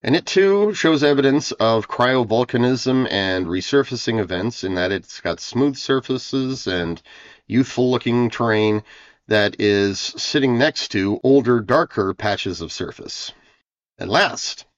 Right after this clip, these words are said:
rounding out the four is Callisto, which was named for a nymph associated with Artemis, the goddess of the hunt. This is the third largest satellite in the solar system. It's about ninety-nine percent the size of Mercury,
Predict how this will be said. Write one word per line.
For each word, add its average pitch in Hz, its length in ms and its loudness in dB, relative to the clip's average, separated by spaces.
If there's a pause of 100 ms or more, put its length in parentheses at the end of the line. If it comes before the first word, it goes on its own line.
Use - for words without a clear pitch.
(400)
rounding 160 440 2
out 156 160 -2
the 139 100 2
four 113 380 2
is 113 400 -2
Callisto, - 720 -4 (140)
which - 180 -12
was 92 120 -6
named 131 280 0
for 117 160 0
a 110 40 0
nymph 170 540 -2
associated 120 560 -2
with 101 140 -2
Artemis, 143 560 0
the 98 80 -6
goddess 85 260 -10
of 80 80 -14
the 78 80 -12
hunt. - 340 -4 (1300)
This 120 200 -4
is 123 140 -2
the 117 180 0
third 180 320 2
largest 139 440 2
satellite 101 380 2
in 90 140 -2
the 90 80 -4
solar 87 320 -4
system. 139 540 -6
It's 143 100 -12
about 87 240 -6
ninety-nine 113 680 2
percent 101 400 -4
the 92 80 -6
size 98 340 -4
of 92 60 -6
Mercury, 95 640 -2